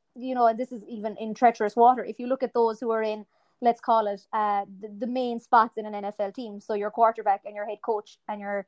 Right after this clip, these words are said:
uh, owner and your, um, the manager kind of in between,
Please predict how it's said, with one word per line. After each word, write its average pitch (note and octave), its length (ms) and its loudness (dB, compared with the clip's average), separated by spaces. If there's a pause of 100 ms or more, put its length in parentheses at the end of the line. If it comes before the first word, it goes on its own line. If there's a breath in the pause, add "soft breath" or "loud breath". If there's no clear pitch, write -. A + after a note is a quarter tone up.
(280 soft breath)
uh, G3+ 300 -2
owner G#3 440 0
and G3+ 500 -6
your, G3 800 0
um, F#3+ 460 -2
the A3 60 -2
manager A3 460 2
kind G#3 120 0
of G3 60 -8
in G3 80 -16
between, A3 360 -4